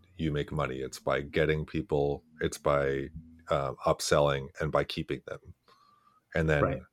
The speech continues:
Speaker 1: what, what motion are we doing to try and make those things happen? What's the leading motion for that?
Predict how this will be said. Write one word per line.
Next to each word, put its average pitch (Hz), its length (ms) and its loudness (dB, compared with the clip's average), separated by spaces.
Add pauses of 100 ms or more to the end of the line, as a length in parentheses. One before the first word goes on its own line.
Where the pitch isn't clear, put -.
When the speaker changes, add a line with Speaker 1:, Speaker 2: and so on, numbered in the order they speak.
(180)
Speaker 1:
what, 82 400 6 (540)
what 95 280 8
motion 90 480 4
are 80 120 6
we 76 120 4
doing 73 360 2
to - 100 -4
try 76 300 2
and 71 120 -2
make 71 180 -4
those 69 200 -2
things 71 240 -4
happen? 71 400 -2
What's 76 300 -2
the 76 100 2
leading 73 340 0
motion 69 380 -4
for - 140 -4
that? 69 240 0